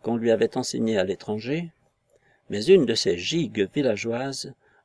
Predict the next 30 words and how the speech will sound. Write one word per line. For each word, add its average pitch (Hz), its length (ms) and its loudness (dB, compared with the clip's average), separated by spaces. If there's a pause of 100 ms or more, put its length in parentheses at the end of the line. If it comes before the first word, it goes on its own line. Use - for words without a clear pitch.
un 156 140 2
de 113 120 -6
ces 92 220 -2
rigodons 123 600 2
bondissants 123 720 0 (400)
qui 101 140 -4
vont 104 240 -4
bien 151 360 0
aux 123 200 0
alertes 156 340 -2
figurantes 120 640 -4
d'un 107 180 -2
bal 101 220 -4
rustique. - 640 -12 (1200)
Mole 180 340 4
semblait 120 400 2
ne 117 80 2
vouloir 127 720 0
ni 156 280 0
perdre 113 400 0
Alice, 113 520 -6 (480)
ni 175 140 4
lui 160 180 2
infliger 135 600 0
quelque 120 300 -4
grande 131 300 -2
infortune 117 680 -4
digne 110 260 -4
de 104 100 -4
pitié, - 520 -8